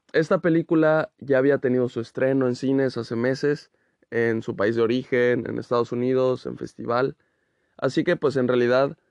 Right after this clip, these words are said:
apenas está consiguiendo distribución en otras partes del mundo y, pues, ya llegó aquí a México. Mañana la pueden disfrutar.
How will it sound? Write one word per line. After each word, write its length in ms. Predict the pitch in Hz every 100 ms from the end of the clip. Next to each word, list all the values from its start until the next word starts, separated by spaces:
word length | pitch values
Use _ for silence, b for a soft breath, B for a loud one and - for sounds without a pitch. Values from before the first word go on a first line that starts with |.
| _
apenas 480 | - - 131 123 127
está 460 | 123 - 120 120 117
consiguiendo 540 | 120 110 117 117 120
distribución 680 | 117 - 120 117 - 123 127
en 280 | 123 120 151 _ -
otras 360 | 123 120 123
partes 360 | - 120 123 123
del 100 | 120
mundo 420 | 120 120 131 151
y, 60 | 123
pues, 220 | - 113
ya 100 | 104
llegó 460 | 104 - 113 - _ _ _ _ _ _
aquí 300 | - 113 -
a 80 | 123
México. 420 | 127 127 143 156
Mañana 460 | 143 127 127 131 123
la 140 | 117
pueden 260 | - 120 113
disfrutar. 560 | - 120 117 147 185